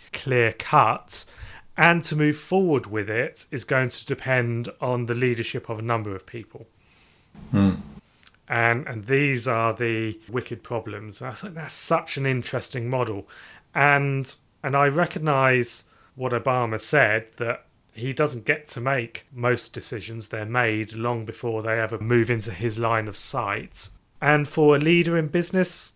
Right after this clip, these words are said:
Speaker 1: well, there's a couple of things. How often do we come across a leader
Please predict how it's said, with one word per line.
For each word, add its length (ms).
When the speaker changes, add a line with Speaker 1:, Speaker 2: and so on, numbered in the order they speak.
Speaker 1:
well, 120
there's 200
a 40
couple 300
of 60
things. 360
How 260
often 220
do 120
we 80
come 280
across 760
a 60
leader 680